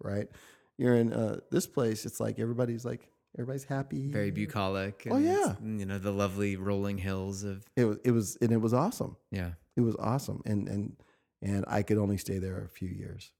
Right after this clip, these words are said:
Speaker 1: and then I had to go to the other side of town.
Speaker 2: Do you feel that in order to be an effective educator, you need to be in an environment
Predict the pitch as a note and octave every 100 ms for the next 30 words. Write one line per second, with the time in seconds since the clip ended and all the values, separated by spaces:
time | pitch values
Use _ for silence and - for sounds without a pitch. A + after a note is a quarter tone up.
0 | _ F#2 F#2+ F#2 F2+ F#2 F#2+ F2+ E2+ _
1 | _ - F#2 F2 F#2+ F2+ F2 F2 F2+ _
2 | _ _ - C3 B2+ C3+ C#3+ A#2 - _
3 | _ _ - B2+ A#2+ A#2 A2+ G#2 F#2+ F#2+
4 | G2 - - _ _ _ _ _ _ _
5 | _ _ _ _ _ _ - A2 G#2 G#2
6 | A2 G#2+ A2+ G2+ G2 G2 - _ A2 G2
7 | - F#2+ G#2 F#2+ - G#2+ F#2+ F#2+ G2+ G2+
8 | G2 G2+ - G#2+ G2 F#2+ F#2+ - F#2+ G2
9 | F#2 F#2+ F#2+ - _ _ _ _ _ _
10 | _ _ _ _ _ _ G#2+ G2+ G#2 G#2
11 | F#2+ F#2 F2 F2+ F2 F2+ F#2+ F#2 G2